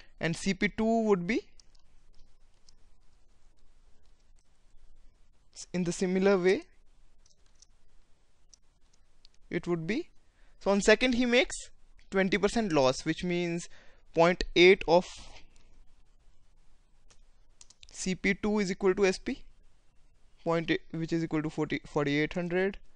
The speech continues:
and thus C P two, which is equal to forty-eight hundred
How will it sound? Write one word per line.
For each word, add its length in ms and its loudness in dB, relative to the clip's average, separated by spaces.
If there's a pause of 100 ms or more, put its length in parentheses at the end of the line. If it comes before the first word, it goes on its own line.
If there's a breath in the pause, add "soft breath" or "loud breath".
(640 loud breath)
and 380 -4
thus 220 2 (600)
C 220 -8
P 240 -4
two, 200 -4 (160)
which 200 -6
is 140 -2
equal 220 -2
to 160 -6 (720)
forty-eight 540 -4
hundred 500 -2